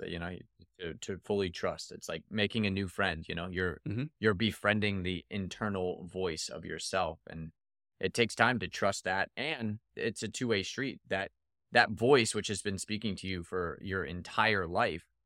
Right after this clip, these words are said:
Speaker 1: and you've just been ignoring it for twenty, thirty,
Speaker 2: Yeah.
Speaker 1: forty years. It's like,
Speaker 2: Exactly.
Speaker 1: "Oh, why should I, why should I help you out now?" You know, all of a sudden, and, you know, you have to earn the trust of your internal voice just as much as your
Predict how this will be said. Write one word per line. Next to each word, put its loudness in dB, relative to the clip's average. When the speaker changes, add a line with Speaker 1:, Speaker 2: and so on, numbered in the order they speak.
Speaker 1:
and 0
you've 0
just 0
been -2
ignoring 2
it -4
for -4
twenty, -2
thirty, -2
Speaker 2:
Yeah. 0
Speaker 1:
forty -4
years. 0
It's -8
like, 0
Speaker 2:
Exactly. -4
Speaker 1:
"Oh, 10
why 4
should 2
I, 6
why 4
should 2
I 4
help 4
you 4
out 6
now?" 2
You -2
know, 0
all 8
of 4
a 2
sudden, 0
and, -6
you -6
know, -6
you 2
have 4
to -4
earn -2
the -2
trust -2
of 2
your 2
internal 0
voice 2
just 4
as -2
much 4
as 0
your -2